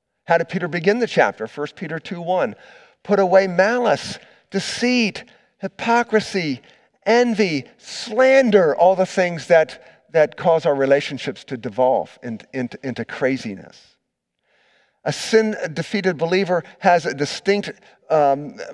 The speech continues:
relationship with God. They, they lose their spiritual appetites. The writer of Hebrews has to say, "Look, I've got things to say to you, but you become dull of hearing." Unchecked sin clogs up our spiritual ears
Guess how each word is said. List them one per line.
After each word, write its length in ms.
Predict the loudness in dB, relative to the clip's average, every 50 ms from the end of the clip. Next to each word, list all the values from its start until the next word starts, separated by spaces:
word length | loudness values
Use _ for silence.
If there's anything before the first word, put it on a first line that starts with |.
| -16 -18 -16 -8
relationship 720 | -4 0 4 4 4 4 2 -2 -6 -4 -4 -4 -2 0
with 200 | -2 -2 0 0
God. 420 | 0 0 0 0 -2 -4 -2 0
They, 220 | 2 2 2 2 0
they 280 | -2 -2 -2 -2 -2
lose 500 | -4 -6 -4 -2 -2 -2 -2 -2 -2 -2
their 100 | -2 -4
spiritual 440 | -4 -4 -8 -8 -8 -6 -4 0 0
appetites. 800 | 0 0 -2 -4 -8 -6 -6 -6 -6 -6 _ _ -20 -20 -20 -20 _ _ _ _ _ _ _ _ _ _ _ -8
The 60 | 0
writer 220 | 2 4 4 4 2
of 100 | 0 -2
Hebrews 460 | -2 -4 -4 -4 -6 -6 -8 -8 -12 -20 -20 _
has 220 | _ -2 -2 -2 -2
to 100 | -6 -8
say, 340 | -4 0 2 2 2 2 0
"Look, 240 | 0 0 2 2
I've 140 | 2 0 0
got 180 | 0 0 0 -2
things 300 | -2 -2 -2 -2 -2 -2
to 80 | -6
say 260 | -6 -2 0 0 2 0
to 60 | 0
you, 240 | -2 -2 -2 -2 -2
but 160 | -2 -4 -4
you 160 | -4 -4 -4
become 460 | -4 -6 -4 -2 -2 -2 -2 -2 -2
dull 260 | 0 0 2 2 2
of 100 | 0 0 -2
hearing." 420 | -4 -6 -4 -4 -2 -2 -4 -6 -8 _ _ _ _ _ _ _ _ _ _ _ _ _ _ _ _ _ _ _ _ _ _
Unchecked 640 | 2 2 4 2 2 -2 -4 -2 0 0 0 0 -4
sin 560 | -12 -12 -6 -2 -2 0 0 -2 -4 -6 -10 _ _ _ _ _ _ _ _ _ _ _ _ _ _ _ -20
clogs 760 | -20 -8 -2 2 2 4 4 4 2 2 0 -2 -4 -8 -4 0
up 360 | 2 2 4 2 0 -2 _ -2
our 160 | -2 -2 -2
spiritual 640 | -4 -8 -12 -12 -8 -4 -4 -4 -2 -2 -4 -6 -4
ears 680 | -4 -2 0 0 0 -2 -2 -6 -10 -16 -20 -20 -20